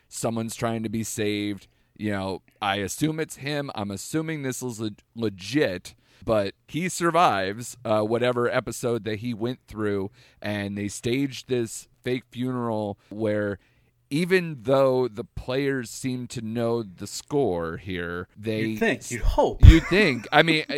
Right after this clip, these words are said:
Speaker 1: yeah, I mean, 'cause he says at one point, I think he thinks this is real. So I don't
Speaker 2: Right.
Speaker 1: know if that's Dick Johnson not being lucid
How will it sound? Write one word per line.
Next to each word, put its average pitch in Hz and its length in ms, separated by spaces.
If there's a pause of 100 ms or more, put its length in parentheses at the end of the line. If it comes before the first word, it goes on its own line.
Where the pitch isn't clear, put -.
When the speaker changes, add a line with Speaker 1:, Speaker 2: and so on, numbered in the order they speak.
Speaker 1:
yeah, 156 260
I 127 100
mean, 143 240
'cause 139 280
he 165 160
says 165 600 (100)
at 127 180
one 123 360
point, 131 480 (640)
I 135 140
think 254 240
he 139 140
thinks 120 280
this 110 200
is 101 160
real. 117 360
So 143 280
I 151 120
don't - 140
Speaker 2:
Right. 190 80
Speaker 1:
know 180 160
if 160 100
that's 147 300
Dick 143 240
Johnson 135 560
not 120 260
being 113 320
lucid 143 480